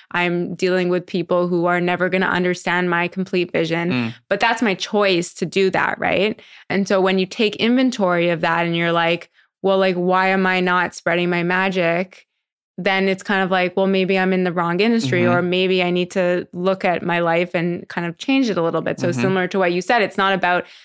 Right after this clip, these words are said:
Speaker 1: that the job is no longer sexy. It's not like my company was no longer, like, a good idea. It's more of, like, we started to uncover things about ourselves
Speaker 2: Mm-hmm.
Speaker 1: and that maybe, like, our current career is not the best use of those things.
Speaker 2: Totally.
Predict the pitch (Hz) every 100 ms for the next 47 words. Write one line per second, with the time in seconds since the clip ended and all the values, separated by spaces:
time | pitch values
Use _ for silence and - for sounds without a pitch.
0 | - 185 185 185 180 185 185 185 175 175
1 | 175 170 220 226 - 185 185 180 185 170
2 | 180 175 185 180 196 180 190 175 180 185
3 | 185 175 180 180 170 170 170 _ 185 -
4 | 190 185 170 220 240 185 180 180 - -
5 | - 196 202 196 190 190 180 170 - -
6 | 190 190 - 196 180 - 185 185 - 214
7 | 214 208 208 175 170 180 170 175 175 170
8 | 165 170 - 165 165 - 127 127 151 -
9 | 185 180 180 175 175 175 - 185 185 175
10 | 185 185 175 170 - - 180 175 - 180
11 | - 185 180 196 175 175 180 165 - 165
12 | 170 - 190 185 - - - - - -
13 | 113 107